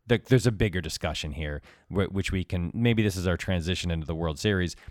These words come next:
There's a bigger discussion about strategy, about analytics, about what's happened to the game. But the idea that Tony La Russa and his old,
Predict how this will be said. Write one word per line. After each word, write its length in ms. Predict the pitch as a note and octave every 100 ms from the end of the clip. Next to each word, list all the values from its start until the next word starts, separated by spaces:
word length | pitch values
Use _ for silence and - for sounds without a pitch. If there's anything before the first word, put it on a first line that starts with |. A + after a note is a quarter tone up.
| -
There's 160 | A2 A2
a 60 |
bigger 260 | G#2+ D3 C3+
discussion 480 | G#2+ - G#2 - E2+
about 480 | D#2 F2 F#2 F#2+
strategy, 540 | - A2 G#2+ G#2 G2 G#2
about 180 | F2 E2
analytics, 560 | D#2+ F2 F#2 F#2 -
about 240 | F2 F2 C#2+
what's 160 | E2+
happened 300 | - D#2+ E2
to 40 | D#2+
the 120 | D#2+
game. 420 | C#2 E2+ E2 D#2 - -
But 120 | - G2
the 120 | G#2+
idea 160 | G#2+
that 140 | B2 A#2+
Tony 240 | B2 A2+
La 100 | G2
Russa 400 | F#2 G2+ - F#2+ E2+
and 180 | F2+
his 260 | F2 F2+ E2 -
old, 480 | G2 G2 G2 F2+